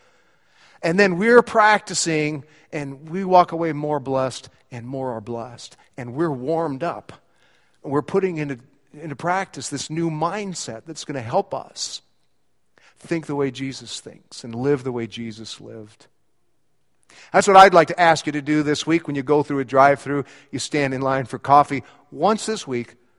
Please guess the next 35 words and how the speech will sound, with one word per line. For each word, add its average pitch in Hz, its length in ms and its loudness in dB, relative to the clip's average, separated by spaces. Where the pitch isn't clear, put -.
pay 135 160 -2
for 139 80 -6
the 139 80 -10
person 139 240 -10
behind 131 320 -8
you. 95 140 -20
And 131 340 -4
just 131 240 -8
do 143 160 0
that 151 180 0
as 123 140 -2
a 120 60 -6
way 131 300 0
of 110 340 -4
common 139 320 -8
grace. - 480 -14
Don't 123 140 -10
make 127 160 -8
a 120 40 -12
big 139 220 -8
deal 143 180 -4
out 139 160 0
of 139 100 -8
it, 143 120 -10
and 110 120 -10
just 120 220 -10
enjoy 135 720 -2
knowing 127 460 -4
that 117 200 -8
you 127 320 -4
bumped 113 340 -8
someone's 113 640 -10
happiness 120 680 -4
that 117 280 -10
day, 110 320 -10